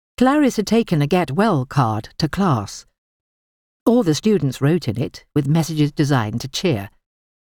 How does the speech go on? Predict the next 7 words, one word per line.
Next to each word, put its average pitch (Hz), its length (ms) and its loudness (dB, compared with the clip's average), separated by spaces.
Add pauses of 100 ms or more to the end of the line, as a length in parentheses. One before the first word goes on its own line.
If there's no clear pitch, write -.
(880)
After 156 240 2
signing 165 560 0
and 131 140 -2
passing 131 420 0
the 120 80 -2
card 117 300 0
on, 120 280 0